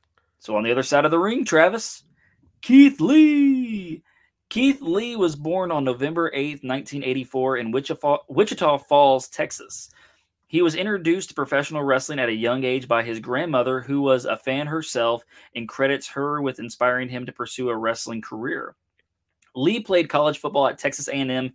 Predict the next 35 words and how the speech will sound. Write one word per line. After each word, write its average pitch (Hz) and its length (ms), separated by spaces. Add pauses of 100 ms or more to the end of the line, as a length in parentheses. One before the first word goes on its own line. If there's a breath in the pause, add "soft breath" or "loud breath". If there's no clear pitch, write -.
(240 loud breath)
but - 180
quit - 260
to - 80
become 131 280
a 120 40
professional 107 520
wrestler. 90 520 (420 soft breath)
Lee 165 200
was 190 160
trained 180 260
by 120 140
Tim 170 320
Brooks 175 320
and 127 180
debuted 147 500
on 131 160
the 123 140
independent 180 440
circuit - 480
in 120 180
two 233 180
thousand 180 340
five 147 300
under 147 180
the 143 120
ring 139 260
name 131 340 (300 soft breath)
Kevin 120 440
Payne. 107 500 (340)
"Great 113 400
ring 110 300
name," 104 400 (120)
said 107 240
nobody 104 460
ever. 98 400